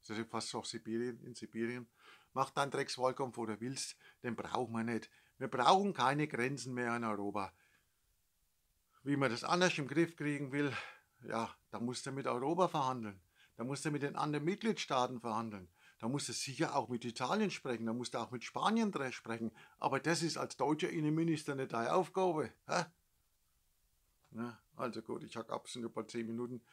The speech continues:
genug belabert. Und wir schauen mal, was, äh, was in Bayern rauskommt. Ich weiß, weiß nur eins, wenn das so weitergeht,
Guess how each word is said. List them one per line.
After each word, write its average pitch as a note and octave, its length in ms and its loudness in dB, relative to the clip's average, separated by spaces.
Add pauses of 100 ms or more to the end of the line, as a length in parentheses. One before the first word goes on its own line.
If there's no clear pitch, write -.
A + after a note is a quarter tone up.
(200)
genug B2 300 -4
belabert. A2+ 500 0 (440)
Und A#2+ 300 -8
wir - 80 -4
schauen C3 340 0
mal, C3 160 0
was, B2+ 160 6
äh, C3 380 -4
was B2 160 -4
in C3 120 -4
Bayern A#2+ 320 2
rauskommt. A#2+ 440 -2
Ich A2+ 120 -10
weiß, C3+ 280 -6
weiß C#3 180 0
nur A#2+ 220 0
eins, B2+ 260 -2
wenn C3+ 120 -2
das A#2+ 120 -4
so C#3+ 220 2
weitergeht, C3+ 580 0